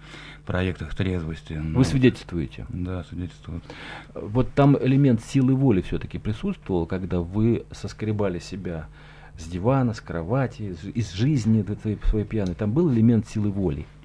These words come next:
Speaker 1: Было, конечно, было.
Speaker 2: Мгм.
Speaker 1: Было желание все-таки избавиться от, от этого алкоголизма, прийти в себя, стать человеком. Но чем дольше это все продолжалось, чем больше у меня было состояние, что мне уже никогда не стать, э, человеком обратно, что это уже невозможно.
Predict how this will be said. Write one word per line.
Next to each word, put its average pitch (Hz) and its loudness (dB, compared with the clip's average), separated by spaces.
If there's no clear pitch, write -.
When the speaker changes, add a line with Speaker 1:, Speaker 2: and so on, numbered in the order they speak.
Speaker 1:
Было, 98 2
конечно, 87 -4
было. 85 -4
Speaker 2:
Мгм. 87 -6
Speaker 1:
Было 95 6
желание 90 4
все-таки 87 -4
избавиться 87 0
от, 80 -6
от - -6
этого 85 -4
алкоголизма, 87 -4
прийти 80 -6
в - -10
себя, 92 -2
стать 85 -6
человеком. 90 -4
Но 95 6
чем 92 2
дольше 95 0
это 90 -2
все 95 -2
продолжалось, 90 0
чем 87 -2
больше 87 -2
у 90 0
меня 85 0
было 87 -4
состояние, 87 -2
что - -6
мне 87 -2
уже 90 -2
никогда 92 -2
не 90 2
стать, 87 -2
э, 78 -6
человеком 85 -4
обратно, 82 -6
что 87 -8
это 85 -6
уже 85 -4
невозможно. 85 -2